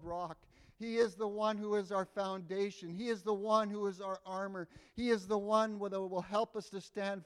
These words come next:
firm no matter what in our lives. Stay close to Jesus, church. Know him. Build your life on him, and he will help you to not stumble or lose hope or lose your faith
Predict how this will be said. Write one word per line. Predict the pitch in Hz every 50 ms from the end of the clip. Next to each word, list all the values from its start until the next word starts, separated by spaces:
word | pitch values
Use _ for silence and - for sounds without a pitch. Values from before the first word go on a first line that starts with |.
| -
firm | - 202 202 208 202 190 185
no | 180 175
matter | 175 180 180 180 175 165
what | 160 165 180 180 165 - 165
in | 165
our | 160 156 147
lives. | 143 143 143 139 139 139 139 139 139 - _ _ _ _ _ _ _ _ _ _ _ _ _ _ _ _ _ _ _ _
Stay | - - 202 202 190
close | - - 202 196 185 -
to | - 175 160
Jesus, | 139 135 147 160 165 165 156 143 143 131 -
church. | - - 147 143 139 143 - - - _ _ _ _ _ _ _ _ _ _ _ _ _ -
Know | 151 165 170 185 196 196
him. | 190 190 175 160 151 139 131 120 - _ _ _ _ _ _ _ _
Build | - 190 208 208 190 180
your | 196 185 175
life | 170 170 165 170 175 - -
on | 170 160 160 156 151
him, | 143 147 143 139 135 131 123 123 _ _ _ _ _ -
and | 151 147 143
he | 160 196 202
will | 185 175 156
help | 170 180 180 180 180 - -
you | 175 151
to | 151 147
not | 151 160 151 139
stumble | - - - - 185 170 170 170 160 160 147 139 - _ _ _ _ _ _
or | 147 143 147
lose | 147 147 160 165 160 -
hope | - 156 151 147 139 - _ _ _ _ _ _ _
or | 151 143 147
lose | 139 151 147 143 -
your | 143 131
faith | - _ - 139 131 131 135